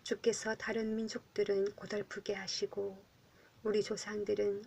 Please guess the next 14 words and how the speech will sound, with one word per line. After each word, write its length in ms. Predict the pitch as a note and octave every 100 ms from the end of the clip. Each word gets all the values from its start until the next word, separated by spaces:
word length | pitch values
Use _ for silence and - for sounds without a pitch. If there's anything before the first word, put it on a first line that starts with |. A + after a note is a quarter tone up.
| -
번성하게 840 | G3+ G#3 G#3 G3+ G#3 G3+ G3 G3
하셨나이다. 1040 | F#3 - G#3 G3 G3 G3 F#3 G3+ G3 G3 - - - - - - - - - - -
그들이 320 | - A#3+ A#3
자기 280 | G#3 G#3 A#3
칼로 440 | - A#3 G3 G3+ G3+ -
땅을 420 | G#3+ G#3 G#3 G#3
얻어 400 | G3 F#3+ G3 G3 G3
차지함이 680 | - G#3+ - G#3+ G3 G3+ G3+
아니요, 600 | F#3+ G3 G3+ G3+ G3+ G#3+ - - - - - -
그들의 440 | A#3 A3+ G3+ G3+
팔이 640 | - G#3+ G3+ G3 G3 G#3+ -
그들을 480 | - G#3 A3 A3 G#3
구원함도 680 | - A3 G#3+ A3 A3 A3+ G#3
아니라 640 | F#3+ F#3+ G3 G3 F#3+ -